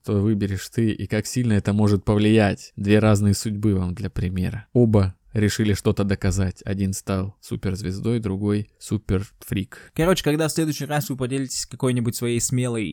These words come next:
Speaker 2: идеей и, э, вам, ну, скажут, что это странно,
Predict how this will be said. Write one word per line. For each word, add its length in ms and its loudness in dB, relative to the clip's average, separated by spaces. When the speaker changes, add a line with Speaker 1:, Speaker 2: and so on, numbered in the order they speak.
Speaker 2:
идеей 580 0
и, 520 -2
э, 400 -6
вам, 1080 -8
ну, 480 -8
скажут, 360 -8
что 160 -10
это 140 -10
странно, 680 -6